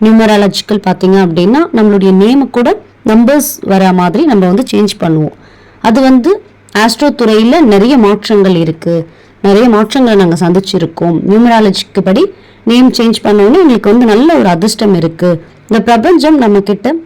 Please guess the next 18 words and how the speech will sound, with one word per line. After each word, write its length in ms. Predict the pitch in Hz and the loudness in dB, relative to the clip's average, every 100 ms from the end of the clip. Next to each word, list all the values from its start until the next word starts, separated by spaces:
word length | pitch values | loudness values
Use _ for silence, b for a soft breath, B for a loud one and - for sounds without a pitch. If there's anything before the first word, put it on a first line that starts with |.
| _ | _
தனிப்பட்ட 640 | 220 254 392 381 - 359 | 0 2 0 -2 -4 0
முறையில 360 | 311 262 254 262 | 2 2 0 0
தொடர்பு 420 | 240 208 202 233 | 0 -2 -2 -4
கொள்ள 340 | 208 208 196 | -2 -2 0
விரும்புது 560 | 185 196 214 202 196 170 | 0 2 2 0 0 -2
அப்படின்னா, 360 | 156 151 170 202 B B B B B | -4 -4 -2 -4 B B B B B
இது 300 | 202 214 240 | -2 0 0
போல 380 | - 254 262 277 262 | 0 0 2 0 -2
சமிக்கைகள் 680 | 185 185 190 190 156 160 160 | 0 0 0 -4 -2 -2 -2
நம்பர்ஸ் 540 | 185 220 240 262 262 | 0 0 0 -2 -2
மூலியமா 400 | 190 180 165 202 | -2 -2 -2 0
நமக்கு 420 | 202 180 190 185 | 0 0 -2 -4
வந்து 320 | 165 165 262 - b b b - | -4 -4 -4 -8 b b b -6
வெளிப்படுத்துவாங்க. 960 | 220 220 226 - 190 156 - 151 147 139 - b b b b - | 0 0 -2 -4 -4 -4 -4 -4 -4 -6 -10 b b b b -12
இதை 280 | - 247 339 | -2 0 2
நம்ம 240 | 330 254 208 | 2 2 2
உணர்றோம் 600 | 208 240 269 254 240 185 | 2 2 2 2 2 0
அப்படின்னா 420 | 160 165 180 | 0 0 0